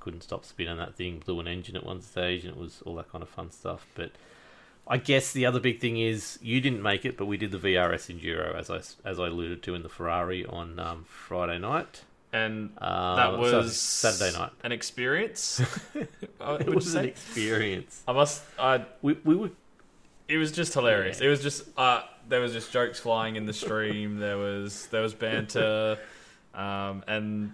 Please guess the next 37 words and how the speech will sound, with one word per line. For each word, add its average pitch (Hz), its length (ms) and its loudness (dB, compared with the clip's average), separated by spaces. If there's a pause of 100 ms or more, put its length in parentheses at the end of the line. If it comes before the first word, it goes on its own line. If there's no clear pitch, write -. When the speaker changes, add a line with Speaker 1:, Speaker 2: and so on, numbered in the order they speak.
Speaker 2:
there 110 200 2
was 107 640 -4
a 117 80 -2
cows. 143 520 0
No, 113 200 2
no, 101 160 0
not, 117 240 -2
sorry, 107 200 2
not 120 200 -4
cows. 110 380 -2
There 127 120 0
was 143 100 -2
cars. 147 520 4 (180)
<laughs> 196 80 6 (800)
Speaker 1:
<laughs> - 240 -4
It 165 60 -2
was 131 120 0
cars. 107 580 6
It 127 60 -6
was, 127 240 -6
it's 135 160 -4
called 170 180 2
the 135 80 0
Wilco 117 320 2
Shuffle. 101 460 4
It's 95 100 -6
been 131 220 0
up 120 180 0
on, 98 200 -4
um, 90 320 -2
Facebook. 92 500 -2
I'll, 92 180 2
I've 92 140 0
gotta 104 200 2
do 90 320 -4
the 87 140 -2
other 87 260 2